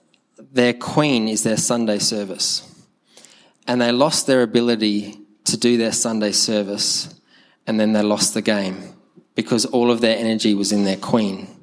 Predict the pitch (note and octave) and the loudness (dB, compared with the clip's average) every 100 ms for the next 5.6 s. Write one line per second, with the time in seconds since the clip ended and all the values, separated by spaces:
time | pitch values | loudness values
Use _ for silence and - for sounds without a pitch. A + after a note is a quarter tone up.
0 | _ _ - - - - - A#2 A#2 A#2 | _ _ -20 -20 -20 -20 -4 0 2 2
1 | A2+ - C#3 C#3 B2+ A2+ A2+ G#2 - A2+ | 0 2 2 2 0 2 2 2 0 0
2 | A2 A2+ A#2 A#2+ G#2 G2 G2+ - A2 A#2+ | 0 0 -2 -2 -2 -2 -4 -4 -2 -2
3 | G#2 G2+ G#2 - - _ _ _ _ _ | -2 -4 -10 -18 -20 _ _ _ _ _
4 | _ _ _ - - - - - - - | _ _ _ -20 -20 -20 -18 -16 -20 -20
5 | - B2+ B2+ - C#3 C3 | -4 0 2 2 4 2